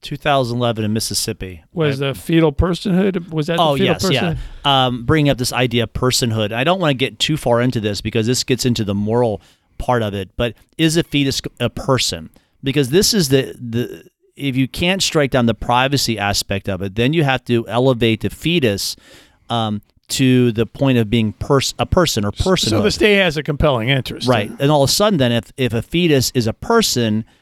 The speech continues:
Speaker 1: then they have fourteenth Amendment rights, they have due process, and you can't take away their life without due process of law.
Speaker 2: And Mississippi tried to do this
Speaker 1: Right.
Speaker 2: by an amendment to their state constitution. And, y-,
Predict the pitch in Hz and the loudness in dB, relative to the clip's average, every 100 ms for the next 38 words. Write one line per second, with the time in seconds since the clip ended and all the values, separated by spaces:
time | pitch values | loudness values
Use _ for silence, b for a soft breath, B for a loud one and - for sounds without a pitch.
0 | b 123 131 131 127 135 135 131 117 127 | b -2 0 2 2 2 2 2 2 2
1 | 123 123 107 107 104 98 98 98 113 - | 2 2 2 4 2 0 -2 -2 -2 0
2 | 113 131 127 113 110 - 85 - 98 104 | 2 4 2 -2 -2 -4 -6 -4 -4 -2
3 | - 120 - 123 117 - 117 113 107 107 | 2 2 2 -2 0 -2 -2 0 0 0
4 | 101 104 165 165 113 104 104 101 113 104 | -2 0 2 2 0 -2 -4 -2 -2 0
5 | 107 101 101 - 101 104 117 95 71 - | -2 -2 -4 -4 -2 2 2 2 -2 -4
6 | 170 170 214 233 - 202 175 143 - 160 | 0 2 2 0 0 2 0 0 -2 -2
7 | 180 202 214 - 147 127 170 233 110 117 | 0 0 -2 -6 -10 -2 -2 0 -4 -2
8 | 117 107 85 139 160 170 160 156 180 190 | 2 0 -2 -2 2 2 2 2 0 0
9 | 180 - 175 165 180 - 180 175 - 170 | -4 -2 0 0 0 0 0 0 -2 -4
10 | 165 - 160 - - 214 - - B B | -4 -6 -14 -4 0 0 -2 -10 B B
11 | B B - 160 165 165 165 160 b b | B B -4 0 2 2 2 -2 b b
12 | _ - 208 | _ -2 -2